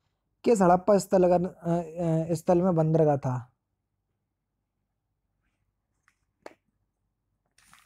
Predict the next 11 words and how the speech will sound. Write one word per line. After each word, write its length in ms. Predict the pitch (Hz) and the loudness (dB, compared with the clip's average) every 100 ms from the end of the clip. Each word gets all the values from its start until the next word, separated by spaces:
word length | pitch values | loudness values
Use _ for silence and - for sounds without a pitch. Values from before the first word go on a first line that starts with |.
| _ _ _ - | _ _ _ -8
बता 200 | 165 175 | -2 0
सकते 300 | 170 160 190 | 0 -2 0
हो 80 | 175 | 2
आराम 340 | 156 143 143 | 2 -2 -6
से। 200 | 135 135 - _ _ _ _ _ _ _ | -6 -8 -10 _ _ _ _ _ _ _
तो 80 | - | -6
सही 240 | 147 185 | 0 2
आंसर 320 | 175 170 165 175 | 2 2 2 2
हो 80 | |
जाएगा 320 | 160 165 165 156 | 2 2 4 2
आपका 400 | 156 185 208 | 0 0 0